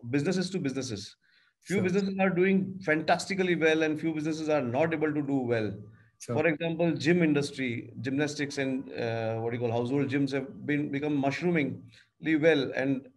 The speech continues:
Speaker 1: uh, the commercial gym places are not doing well. So it's a cyclical thing. It's difficult from,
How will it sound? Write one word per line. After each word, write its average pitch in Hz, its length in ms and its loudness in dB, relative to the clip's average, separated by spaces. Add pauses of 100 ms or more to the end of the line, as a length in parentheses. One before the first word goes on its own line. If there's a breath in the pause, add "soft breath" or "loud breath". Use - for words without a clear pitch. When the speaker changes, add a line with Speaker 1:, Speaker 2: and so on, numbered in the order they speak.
(180)
Speaker 1:
uh, 120 100 -2
the 120 120 -2
commercial 165 440 2
gym 165 260 2
places 151 280 0
are 151 100 2
not 151 300 2
doing 139 220 0
well. 101 220 -2
So 165 400 -4 (360 loud breath)
it's - 120 -14
a 175 40 -6
cyclical 214 500 4
thing. 196 200 4
It's 190 120 -6
difficult 190 500 0
from, 165 520 0